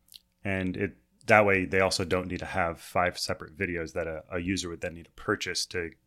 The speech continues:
get all of that content that's sort of conceptually related.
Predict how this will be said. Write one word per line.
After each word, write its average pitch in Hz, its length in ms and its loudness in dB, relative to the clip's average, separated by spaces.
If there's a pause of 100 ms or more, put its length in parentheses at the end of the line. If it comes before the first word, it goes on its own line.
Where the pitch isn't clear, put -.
(220)
get 92 220 2
all 90 200 2
of 87 100 -4
that 85 200 -4
content 90 440 -4
that's 85 160 -10
sort 92 120 -4
of 80 60 -8
conceptually 85 540 -6
related. 73 480 -16